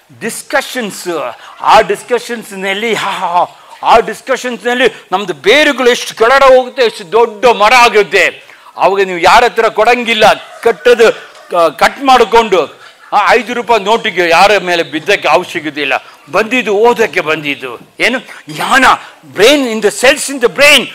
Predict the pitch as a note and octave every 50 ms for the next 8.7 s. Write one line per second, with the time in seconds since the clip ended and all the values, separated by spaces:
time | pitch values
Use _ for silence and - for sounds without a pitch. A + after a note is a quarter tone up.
0 | - - - - A3+ D4+ D#4+ E4 D4+ - C#4+ B3+ - - D#4 E4 A3 B3+ D4 C4+
1 | G#3 D4 E4+ E4 D4+ C4+ - - C4+ A#3+ A3 D4+ F4 F4 C#4+ F4+ E4+ D#4+ G#3 -
2 | - - - D4 F4+ F#4 F#4+ F#4+ F4 D#4+ D4 F4 F#4 F#4+ - - - - F4 G4
3 | G4+ G4+ F#4+ - - - - - - - - - - - - - - - - -
4 | - - - - _ _ _ - _ _ _ _ _ _ _ _ _ _ F#3+ G3
5 | F#3+ A#3 E4+ F#4 F#4 F4+ E4 D4 E4 F#4+ F#4 F#4+ F4+ D#4+ E4+ E4 B3+ F4 F4+ D#4
6 | B3 - F4 F4+ F4+ F4+ F4+ E4 - - - - - - - - - - - _
7 | _ _ _ _ - E3+ E3 G3+ B3 C4+ C4 A#3 - - F#3 G#3 F#3+ F#3 - -
8 | A3 G#3 A#3 A#3 A#3 A3 G3+ G3 F#3+ F#3+ G3 - G#3 F#3+